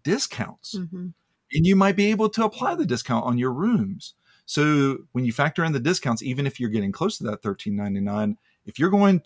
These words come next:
Speaker 1: for two different weekends, race weekends minimally, and you know you're gonna be in the parks, it is really worth it to research, uh, uh, an annual pass. Now, I will say you don't have to pull the trigger on that early. Uh, if you've already got your tickets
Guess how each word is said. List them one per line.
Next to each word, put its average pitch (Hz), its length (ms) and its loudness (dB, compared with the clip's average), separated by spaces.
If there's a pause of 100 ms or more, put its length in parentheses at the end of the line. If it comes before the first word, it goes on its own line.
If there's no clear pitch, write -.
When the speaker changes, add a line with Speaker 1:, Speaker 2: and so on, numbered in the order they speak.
(140)
Speaker 1:
for 139 160 0
two 170 180 -4
different 147 400 -2
weekends, 123 680 -2
race 123 280 -4
weekends 113 340 -2
minimally, 110 720 -2
and 117 420 0
you 110 140 -2
know 135 160 2
you're 113 180 0
gonna 110 160 0
be 104 140 0
in 98 80 -4
the 95 40 -8
parks, 113 540 0 (320)
it 120 140 -2
is 107 140 -2
really 123 340 2
worth 113 420 0
it - 140 -8
to - 120 -12
research, 104 520 -6 (160)
uh, 104 420 -2
uh, 101 320 -6
an 104 140 -6
annual 104 240 -4
pass. 107 320 -6
Now, 135 480 2 (420)
I 110 60 -2
will 147 160 2
say 139 140 0
you 123 180 0
don't 190 160 2
have 170 180 0
to - 80 -6
pull 165 180 -2
the 123 100 -4
trigger 123 360 -2
on 104 140 2
that 101 300 -4 (100)
early. 117 500 -2 (420)
Uh, 104 360 0
if 113 160 -8
you've 151 120 0
already 160 220 4
got 120 240 2
your 127 320 2
tickets - 580 -6